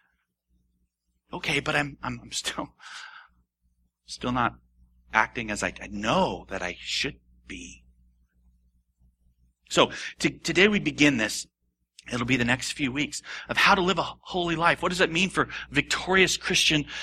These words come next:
living? How does change look like? But it's in a way that we might be surprised by. The Bible does that a lot. And it's about believing our union with Jesus Christ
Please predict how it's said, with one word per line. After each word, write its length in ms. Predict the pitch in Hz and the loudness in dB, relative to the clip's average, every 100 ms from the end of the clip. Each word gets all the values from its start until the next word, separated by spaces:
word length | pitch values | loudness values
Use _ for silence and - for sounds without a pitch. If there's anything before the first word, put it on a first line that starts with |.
| - | -6
living? 500 | 117 160 190 147 107 - - | 4 6 8 6 2 -2 0
How 100 | 196 | 0
does 160 | 196 | 0
change 760 | - - 202 202 226 214 156 120 | 2 6 6 8 8 6 6 2
look 200 | 127 113 | 0 4
like? 260 | 110 95 - - | 2 2 -8 -6
But 100 | 147 | 0
it's 160 | 151 226 | 2 4
in 80 | 214 | 2
a 40 | |
way 280 | 165 185 190 | 6 6 6
that 240 | 165 147 | 4 -2
we 80 | 131 | -2
might 340 | 139 175 196 - | 2 2 0 -6
be 80 | |
surprised 640 | 175 - - 160 202 202 - | -4 -4 -4 0 2 0 -4
by. 280 | 110 92 - _ _ _ - - - _ | -4 -4 -6 _ _ _ -20 -20 -20 _
The 120 | - 131 | -10 2
Bible 260 | 151 170 | 2 2
does 160 | 151 151 | -2 0
that 140 | 151 | 0
a 40 | 139 | 0
lot. 340 | 147 139 - - _ _ _ _ _ _ _ _ _ _ - - _ _ _ _ _ _ _ _ _ _ _ _ _ _ _ _ _ _ _ _ _ - - - - | -2 0 -2 -6 _ _ _ _ _ _ _ _ _ _ -20 -20 _ _ _ _ _ _ _ _ _ _ _ _ _ _ _ _ _ _ _ _ _ -20 -18 -18 -6
And 100 | 123 | -2
it's 120 | 123 | -2
about 320 | 135 165 156 | 4 2 2
believing 480 | - 131 175 190 170 | -2 0 2 2 0
our 80 | 123 | 0
union 440 | 117 143 160 156 | 0 -2 -2 -2
with 140 | 139 123 | -4 -4
Jesus 380 | 131 123 120 - | -4 -4 -6 -10
Christ 600 | 120 107 95 - - | -8 -10 -8 -8 -10